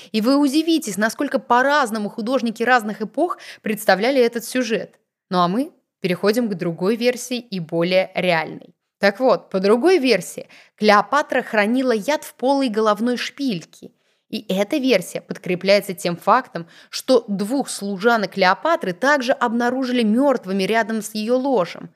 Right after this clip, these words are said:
Как вы понимаете, сомнительно, чтобы одна змея укусила сразу трёх людей. И античные историки даже утверждали, что Октавиан пытался воскресить Клеопатру, но все попытки были напрасны.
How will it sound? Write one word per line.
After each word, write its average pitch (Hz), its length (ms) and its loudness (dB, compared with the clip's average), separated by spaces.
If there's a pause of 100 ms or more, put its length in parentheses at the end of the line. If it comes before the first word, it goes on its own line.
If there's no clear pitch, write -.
(200)
Как - 160 -4
вы 208 80 0
понимаете, 240 640 2
сомнительно, 247 640 0
чтобы 190 260 -2
одна 202 480 0
змея 196 460 0 (240)
укусила 226 500 -2
сразу 214 360 0
трёх 190 260 -4
людей. 214 480 -6 (480)
И - 120 -8
античные 226 680 0
историки 262 420 -4
даже 208 240 2
утверждали, 196 840 -2
что - 380 -6
Октавиан 208 520 -4
пытался 220 500 0
воскресить 220 720 -4
Клеопатру, 170 680 -2 (340)
но 254 180 2
все 254 280 -4
попытки 226 540 -6
были 170 280 -6
напрасны. 165 840 -10